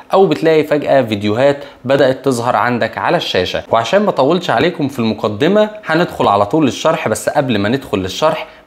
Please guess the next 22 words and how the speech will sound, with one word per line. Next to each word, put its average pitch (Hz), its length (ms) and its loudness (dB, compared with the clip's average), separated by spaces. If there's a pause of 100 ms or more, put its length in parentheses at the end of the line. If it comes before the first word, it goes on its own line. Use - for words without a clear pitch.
تنساش 110 340 0
بقى 104 340 2
لو 98 100 0
انت 107 140 0
اول 107 140 4
مره 107 220 2
تشوفني 147 360 -2
تعمل 104 300 -2
اللايك 120 380 0
الجميل 117 400 0
وتنزل 110 380 -2
تحت 107 240 -4
تشترك - 320 -2
في - 100 -12
القناه 107 340 -2
وتفعل 98 440 -2
زر 95 240 -2 (140)
الجرس. 117 440 0
ويلا 143 260 4
بينا 110 360 0
نبدا 98 480 -4
الشرح. - 560 -6